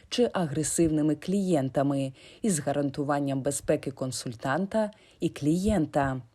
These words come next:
Не менш важливі навички самодопомоги консультанта. Саме тому так важливо знати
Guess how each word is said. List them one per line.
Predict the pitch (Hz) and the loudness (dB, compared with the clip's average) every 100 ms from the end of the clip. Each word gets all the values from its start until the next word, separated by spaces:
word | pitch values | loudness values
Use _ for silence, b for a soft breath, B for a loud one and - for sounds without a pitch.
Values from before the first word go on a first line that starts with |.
| - | 2
Не | 254 269 | 6 8
менш | 196 139 - | 6 2 0
важливі | 165 170 214 269 233 226 B B | 2 2 2 2 4 2 B B
навички | - 208 226 220 - - 220 | 2 4 4 2 0 2 2
самодопомоги | - 175 170 160 160 165 170 190 185 | 4 4 4 2 2 2 2 4 2
консультанта. | 180 180 175 - 208 - 226 151 139 135 131 131 _ _ | 2 0 0 0 0 2 2 2 0 -2 -2 -8 _ _
Саме | - - 175 180 | -2 2 4 2
тому | 180 214 220 156 - | 2 4 4 4 0
так | - 143 - | -6 -4 0
важливо | 160 180 196 156 | 0 2 2 2
знати | 135 - 156 196 - 143 | 0 0 0 0 0 -4